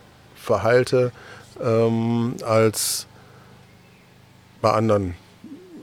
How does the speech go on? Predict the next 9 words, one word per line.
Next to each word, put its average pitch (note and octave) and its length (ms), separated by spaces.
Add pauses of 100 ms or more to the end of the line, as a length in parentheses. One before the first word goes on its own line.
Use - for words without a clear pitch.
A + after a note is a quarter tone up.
(260)
Projekten. F#2+ 640
Also A2 200
das, A#2 320
das A#2+ 220
ist D3+ 100
einf-, C3 300
einfach A2 340
unverändert. A#2 680 (600)
Ähm, A2+ 580